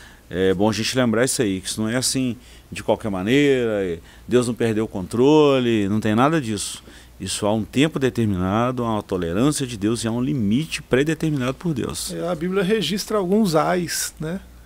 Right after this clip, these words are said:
Speaker 2: E
Speaker 1: Uhum.
Speaker 2: Isaías fala pelo menos de alguns aí, "Ai dos que chamam o mal de bem"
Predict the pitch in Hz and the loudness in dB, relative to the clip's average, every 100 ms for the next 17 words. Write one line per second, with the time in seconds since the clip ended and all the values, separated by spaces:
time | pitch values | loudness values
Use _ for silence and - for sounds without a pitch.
0 | - - 139 160 156 139 - - - - | -18 -8 -4 0 -2 -4 -10 -20 -20 -20
1 | - 143 156 151 160 - - 170 180 185 | -12 -8 -6 -2 -2 -2 -2 -2 -2 -2
2 | 175 156 175 185 208 165 151 185 170 165 | -2 2 4 6 6 4 2 0 0 -2
3 | 175 - - - 151 175 185 170 - - | -4 -12 -14 -2 4 6 6 0 -4 -2
4 | - - 170 170 160 156 - 190 165 156 | -2 -2 0 -2 -4 -8 -4 -2 0 0
5 | 165 156 147 156 165 175 | -2 -4 -2 0 0 0